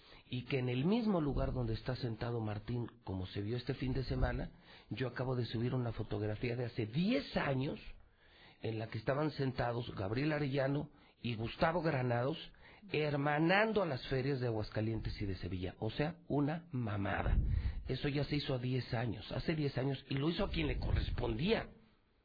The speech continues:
un alcalde, no un gobernador que se va a empedar a España, que se inventa una feria de caballos y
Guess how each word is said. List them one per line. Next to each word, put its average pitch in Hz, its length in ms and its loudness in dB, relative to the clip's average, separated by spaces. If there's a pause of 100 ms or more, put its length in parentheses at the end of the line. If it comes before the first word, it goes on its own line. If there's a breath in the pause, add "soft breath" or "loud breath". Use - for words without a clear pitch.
(540)
un 120 160 0
alcalde, 82 580 -4 (400 loud breath)
no 117 140 0
un 123 80 2
gobernador 90 800 0 (420 loud breath)
que 90 120 -4
se 95 120 -4
va 98 80 0
a 104 40 2
empedar 95 400 2
a - 20 -2
España, 104 560 0 (380 loud breath)
que 101 140 -4
se 107 120 -4
inventa 110 480 0
una 101 220 0
feria 101 260 0
de 90 100 -4
caballos 101 600 -2
y 90 260 -6